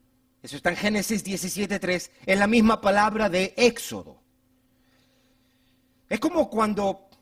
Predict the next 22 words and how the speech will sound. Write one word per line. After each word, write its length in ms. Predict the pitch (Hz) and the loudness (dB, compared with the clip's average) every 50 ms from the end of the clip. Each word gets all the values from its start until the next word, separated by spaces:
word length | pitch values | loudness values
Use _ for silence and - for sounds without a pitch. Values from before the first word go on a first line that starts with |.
| _ | _
nosotros 540 | 196 165 170 - 240 247 240 - 240 208 160 | -6 -6 -4 0 0 0 0 0 0 0 -2
usa-, 220 | 175 165 - 214 - | -4 -4 -4 -4 -4
nosotros 300 | 180 202 247 - 262 - | -4 -4 -2 -2 -2 -2
tenemos 400 | - 196 214 226 220 214 214 - | -2 -2 0 0 -2 -2 0 4
algo 300 | 247 269 254 233 233 233 | 4 4 6 4 2 2
parecido 560 | 190 165 165 156 - 233 240 226 196 160 143 | 0 -2 -2 -2 -4 -4 -4 -4 -4 -4 -4
en 80 | 143 139 | -6 -8
español, 600 | 131 - 147 143 151 165 165 135 110 104 110 113 _ _ _ _ _ _ _ _ _ _ _ _ _ _ _ _ - | -8 -6 -6 -4 -4 -4 -4 -4 -6 -6 -8 -12 _ _ _ _ _ _ _ _ _ _ _ _ _ _ _ _ -8
al 120 | 117 131 | -6 -2
menos 360 | 165 190 180 170 156 - - | -2 0 0 -2 -4 -4 -2
ahora, 520 | 143 143 165 175 160 135 117 117 131 - _ _ _ _ _ _ _ _ _ _ _ _ _ _ _ _ _ | 2 4 6 6 6 4 2 -2 -4 -8 _ _ _ _ _ _ _ _ _ _ _ _ _ _ _ _ _
es, 240 | - 170 160 - - | -6 -6 -6 -6 -4
"Te 100 | - 170 | -2 2
lo 140 | 160 165 170 | 2 4 2
digo 180 | 226 233 240 240 | 2 2 2 0
en 80 | 214 | 0
tu 180 | - 196 165 117 | 0 -4 -8 -2
cara". 460 | - 202 202 165 131 104 90 - - _ _ _ _ _ _ _ _ _ _ _ _ _ _ _ _ _ _ - | -2 0 0 0 -4 -6 -12 -14 -18 _ _ _ _ _ _ _ _ _ _ _ _ _ _ _ _ _ _ -10
¿Qué, 160 | 185 185 - | -8 -8 -4
qué 120 | - 226 | -4 -4
significa 520 | 208 226 226 202 165 - 196 - - 151 123 | -4 -2 -4 -4 -4 -6 -6 -4 -2 -2 -2
eso? 340 | 113 104 - 98 90 87 | -2 -6 -10 -16 -18 -20